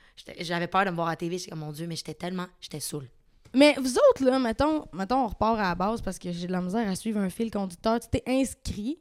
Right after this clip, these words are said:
Speaker 1: Mhm.
Speaker 2: Là, vous autres, vous signez votre âme un peu, dans le
Speaker 1: Mhm.
Speaker 2: sens où ils font ce qu'ils veulent. Mais c'est vrai, ils font
Speaker 1: De,
Speaker 2: ce qu'ils
Speaker 1: de
Speaker 2: veulent
Speaker 1: notre
Speaker 2: avec votre image.
Speaker 1: Ouais.
Speaker 2: Mais jusqu'à quel point, mettons ?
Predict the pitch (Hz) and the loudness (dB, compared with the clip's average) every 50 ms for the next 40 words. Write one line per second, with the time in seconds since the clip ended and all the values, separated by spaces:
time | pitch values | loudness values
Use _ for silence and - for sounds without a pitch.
0 | _ - 214 220 233 302 302 233 220 240 247 240 220 208 - - - 196 220 226 | _ -2 2 6 8 8 8 8 6 4 4 4 2 -2 -4 -4 -4 -2 -2 0
1 | 196 202 190 - - 196 196 202 208 208 196 190 185 - 190 180 233 320 359 202 | 0 0 0 0 0 0 0 0 0 -2 -2 -2 -2 -2 -2 -2 -2 -4 -4 -4
2 | 214 202 247 196 190 220 - 202 214 214 - - 208 202 - - 214 220 214 - | -2 0 0 0 -2 0 -2 -2 -2 -2 -4 -4 -2 0 2 4 4 4 2 0
3 | - - 233 196 233 226 220 226 226 262 262 247 254 320 392 359 262 233 220 185 | -4 -2 0 2 2 4 4 2 0 0 0 0 4 8 8 8 8 8 2 2
4 | - 262 262 294 302 - 262 226 233 269 294 285 262 233 208 170 233 233 220 - | 2 2 4 2 0 0 2 6 8 8 8 8 8 6 6 6 4 4 4 2
5 | 240 233 214 208 240 330 453 359 170 160 165 190 - _ _ _ - - _ _ | 2 6 6 6 6 6 4 0 -2 -2 -6 -8 -12 _ _ _ -20 -20 _ _
6 | _ _ _ _ _ _ _ _ _ _ - 220 220 214 208 294 - - 262 233 | _ _ _ _ _ _ _ _ _ _ -4 -2 0 2 2 0 0 0 -2 -2
7 | - - 277 247 214 - - 202 220 277 302 233 175 165 - | 0 0 0 0 0 -2 -4 -4 -2 -2 -2 -4 -6 -8 -10